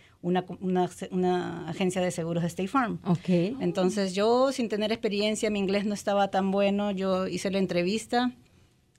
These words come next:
Speaker 1: me contrataron y aprendí cómo el mundo de los seguros funciona de la mejor
Speaker 2: Mm.
Speaker 1: manera.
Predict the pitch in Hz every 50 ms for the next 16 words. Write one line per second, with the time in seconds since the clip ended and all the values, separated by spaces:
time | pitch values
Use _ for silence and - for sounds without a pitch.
0 | _ - 190 180 180 - 196 190 190 196 190 - 214 214 214 214 220 226 226 214
1 | - 185 185 180 180 - 185 185 190 180 226 233 240 214 - - - - 208 196
2 | 202 202 202 196 - - 185 185 190 196 196 202 196 196 185 - 180 175 180 190
3 | 190 - 196 175 165 - - 185 180 180 180 180 175 170 175 165 160 160 160 147
4 | - 170 160 160 160 160 151 151 156 - - - 135 -